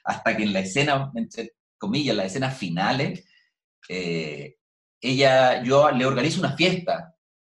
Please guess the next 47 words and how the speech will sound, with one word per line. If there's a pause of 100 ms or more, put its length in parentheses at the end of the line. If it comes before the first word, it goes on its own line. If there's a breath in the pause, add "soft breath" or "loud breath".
(300)
con
mis
amigos
porque
estoy
enamorado
de
esta
chica
y
en
medio
de
la
fiesta
ella
se
saca (220)
este
pequeño
peluquín
y
aparece
todo,
se
supone,
todo
su
pelo,
pero
tenía
una
maraña
de
pelo
y
fue, (480 soft breath)
fue
un
cagadero
de
la
risa
importante
hacer
esa
escena.